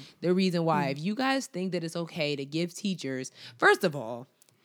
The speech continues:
Speaker 1: you wanna give te-, you want teachers to teach your little badass kids,
Speaker 2: Mm-hmm.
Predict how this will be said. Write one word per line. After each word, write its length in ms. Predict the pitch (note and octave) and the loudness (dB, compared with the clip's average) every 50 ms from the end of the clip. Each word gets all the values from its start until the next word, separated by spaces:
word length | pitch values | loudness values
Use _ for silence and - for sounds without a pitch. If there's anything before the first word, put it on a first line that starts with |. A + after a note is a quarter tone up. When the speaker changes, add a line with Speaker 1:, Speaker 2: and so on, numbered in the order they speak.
| - - - | -20 -12 -2
Speaker 1:
you 160 | - G3 B3+ | 2 4 6
wanna 180 | D4 D#4 D4 C4+ | 6 6 6 6
give 200 | G#3 B3 A#3+ - | 4 4 2 2
te-, 100 | - A3+ | 0 -2
you 300 | D3+ E3+ E3 G#3+ C#4 D#4 | 0 4 6 6 6 6
want 360 | F4 D#4 D4+ C#4+ A#3+ G#3 - | 6 6 4 4 2 0 -2
teachers 580 | - - C4+ B3 G#3 - F#3+ F3 E3+ E3 D#3 - | 2 4 4 4 6 6 4 6 6 4 2 0
to 520 | - - A3+ F#3 E3+ E3 D#3+ D3+ D3 D#3 - _ _ _ _ _ _ _ _ - | -2 2 4 6 6 6 6 4 4 0 -2 _ _ _ _ _ _ _ _ 2
teach 320 | - - D#4+ E4+ E4+ - | 6 8 8 8 8 6
your 100 | F4+ E4+ | 6 6
little 160 | D#4+ D#4 D4 A#3 | 8 6 6 8
badass 560 | G3 A#3+ B3+ B3+ B3+ B3+ B3 B3 B3+ B3 - | 8 8 8 8 8 8 6 6 4 2 2
kids, 500 | - - F3+ E3+ D#3+ D#3+ D#3 D#3 - - | 4 6 6 6 6 6 4 2 0 -4
Speaker 2:
Mm-hmm. 340 | G#3 F#3 F3 G3 F#3+ G3+ | -4 -4 -2 -2 -2 -2